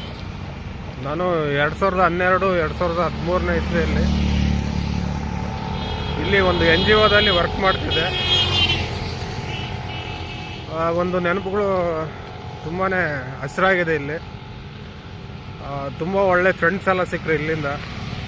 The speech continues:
ಆ ಫ್ರೆಂಡ್ಸ್ ಕೂಡ ಕೆಲವೊಬ್ರು ಜೊತೆಗಿದ್ದಾರೆ, ಕೆಲವೊಬ್ರು ಜೊತೆಗಿಲ್ಲ.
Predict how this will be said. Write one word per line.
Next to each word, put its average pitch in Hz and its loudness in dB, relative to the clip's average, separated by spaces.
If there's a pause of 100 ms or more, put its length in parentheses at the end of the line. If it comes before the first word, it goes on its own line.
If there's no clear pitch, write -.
(1600)
ಆ 139 -2
ಫ್ರೆಂಡ್ಸ್ 175 0
ಕೂಡ 190 0 (1600)
ಕೆಲವೊಬ್ರು 185 2
ಜೊತೆಗಿದ್ದಾರೆ, 196 4
ಕೆಲವೊಬ್ರು 175 0
ಜೊತೆಗಿಲ್ಲ. 160 0